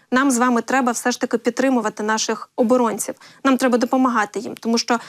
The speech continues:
на фронті немає пауз, немає вихідних, немає святкових днів.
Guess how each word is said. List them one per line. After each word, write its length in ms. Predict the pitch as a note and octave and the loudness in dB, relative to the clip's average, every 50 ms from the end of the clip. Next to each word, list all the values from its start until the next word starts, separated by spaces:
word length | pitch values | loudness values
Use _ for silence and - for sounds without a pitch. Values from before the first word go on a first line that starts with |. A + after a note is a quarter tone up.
| - - _ - | -20 -12 _ 0
на 140 | A#3+ C#4+ D4+ | 0 0 2
фронті 520 | - - D4 C#4+ C#4+ C#4+ C#4 - C#4 C4 | 2 0 2 2 2 2 0 2 2 2
немає 400 | A#3+ A3+ A3+ A#3 B3+ C#4+ C#4 C4 | 2 2 2 2 2 2 2 0
пауз, 600 | B3 - - A3+ A3+ A3+ A3+ A3 A3 A3 - - - | 0 0 0 2 2 2 0 0 -2 -6 -8 -8 -4
немає 340 | - A#3 A3+ A3+ A3+ A#3+ C4 | -2 0 2 2 2 2 2
вихідних, 600 | C4+ C4+ C4+ - C#4 A3 A#3 A#3 A3 A3 - - - | 0 0 -2 -2 -2 0 0 0 0 -2 -4 -6 -2
немає 320 | - A#3+ B3 C4 C4 B3+ | 0 2 2 2 2 0
святкових 600 | A#3+ - A#3+ A#3 - - - C4+ A#3 A3 G#3 F#3+ | 0 -2 -4 -4 -4 0 0 0 0 0 -2 -4
днів. 240 | F#3 G#3 B3 - | -4 -6 -6 -6